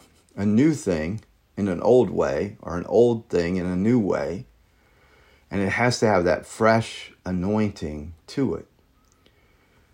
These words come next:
Now, most of, most of the revivals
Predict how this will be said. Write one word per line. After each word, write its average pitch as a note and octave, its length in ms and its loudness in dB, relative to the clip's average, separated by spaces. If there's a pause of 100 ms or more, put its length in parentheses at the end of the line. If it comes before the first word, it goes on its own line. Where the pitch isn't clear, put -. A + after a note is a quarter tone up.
(220)
Now, - 360 -2 (960)
most A2 500 4
of, F#2 160 0 (400)
most G#2+ 340 2
of G2 60 2
the F#2 60 2
revivals E2 1000 0